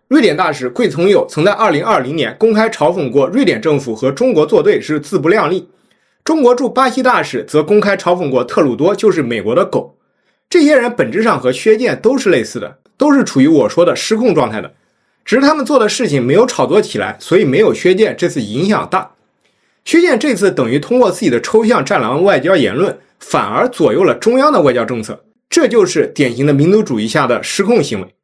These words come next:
当然，对于薛建的发言，大家还可能会说，你怎么不说这些外交官员的失控可能是习近平的意志呢？你怎么不觉得是习近平指示薛建开骂的呢？确实，实行战狼外交呢，肯定是习近平的大方向。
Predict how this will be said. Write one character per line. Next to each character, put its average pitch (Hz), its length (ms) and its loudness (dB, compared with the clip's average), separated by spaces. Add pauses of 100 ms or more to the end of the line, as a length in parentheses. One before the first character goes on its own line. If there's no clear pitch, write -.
(360)
当 254 120 4
然， 262 80 2
对 262 140 0
于 254 60 0
薛 277 160 0
建 262 100 0
的 180 80 2
发 196 220 0
言， 143 120 2
大 196 120 0
家 208 120 2
还 170 140 -4
可 180 140 -2
能 127 100 -2
会 143 140 0
说， 120 240 -4
你 160 100 -2
怎 269 80 2
么 208 80 -2
不 202 100 0
说 233 160 2
这 226 160 -2
些 208 80 2
外 220 200 2
交 202 120 2
官 202 180 2
员 156 100 -2
的 175 40 -2
失 226 220 -2
控 220 260 0 (240)
可 - 140 -2
能 143 160 0
是 220 220 0
习 - 180 -6
近 240 160 0
平 135 100 0
的 135 60 0
意 214 180 0
志 123 140 0
呢？ 107 100 -4 (420)
你 233 100 2
怎 311 80 4
么 220 60 2
不 247 100 2
觉 147 180 2
得 196 140 2
是 208 160 0
习 196 240 -2
近 226 100 2
平 180 160 0
指 110 220 -6
示 254 240 -2
薛 156 200 0
建 143 160 0
开 131 160 -4
骂 135 160 -2
的 107 120 -8
呢？ - 80 -16 (800)
确 359 200 2
实， 185 240 -2
实 - 240 -2
行 240 180 0
战 254 160 0
狼 156 140 0
外 196 140 2
交 185 160 2
呢， 160 100 0
肯 120 220 -6
定 165 100 2
是 170 120 0
习 151 160 -6
近 202 100 2
平 143 100 0
的 156 80 -2
大 160 220 -2
方 180 200 -4
向。 190 220 -6